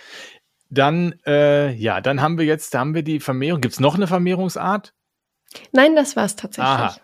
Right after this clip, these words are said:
Speaker 1: Okay,
Speaker 2: Ich
Speaker 1: gut.
Speaker 2: finde, fünf, äh, fünf oder vier reichen.
Speaker 1: Ja, das stimmt.
Speaker 2: Ich glaube, es sind vier.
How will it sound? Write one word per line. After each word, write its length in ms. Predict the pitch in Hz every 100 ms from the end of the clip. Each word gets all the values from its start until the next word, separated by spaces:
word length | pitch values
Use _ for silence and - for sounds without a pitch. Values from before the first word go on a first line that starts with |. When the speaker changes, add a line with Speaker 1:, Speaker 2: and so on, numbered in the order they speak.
| _ _ _
Speaker 1:
Okay, 400 | - 131 - 92 -
Speaker 2:
Ich 160 | - -
Speaker 1:
gut. 60 |
Speaker 2:
finde, 180 | 277 269
fünf, 360 | 262 240 226 -
äh, 280 | - 220 214
fünf 300 | 208 285 294
oder 140 | 226 208
vier 420 | - 254 240 240 -
reichen. 480 | 208 190 - - _
Speaker 1:
Ja, 220 | 117 95 - 127
das 180 | 110
stimmt. 0 |
Speaker 2:
Ich 40 | -
glaube, 180 | 240 247
es 80 | 214
sind 140 | 208
vier. 280 | - 190